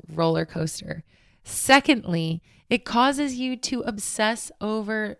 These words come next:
numbers. Third, it disconnects you from your body signals and destroys your intuition because of that. Four, it ties your self-worth to your weight, which is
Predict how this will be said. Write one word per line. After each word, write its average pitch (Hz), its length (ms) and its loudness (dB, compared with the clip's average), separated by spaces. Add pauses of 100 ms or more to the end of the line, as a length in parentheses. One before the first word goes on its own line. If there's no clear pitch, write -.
numbers. 185 920 -4 (720)
Third, 220 840 2 (320)
it - 280 -2
disconnects 285 840 -2
you 247 220 2
from 214 320 0
your 202 160 2
body 180 420 2
signals 294 560 -4
and 226 380 -6
destroys 254 720 -4
your 214 120 -6
intuition 180 880 -4
because 175 340 -6
of 143 120 -6
that. - 280 -6 (920)
Four, 277 760 6 (500)
it 233 180 -6 (400)
ties 262 640 -2
your 208 160 -4
self-worth 185 960 0
to - 140 -4
your 170 200 2
weight, 165 380 -6 (360)
which - 220 -2
is 180 160 -4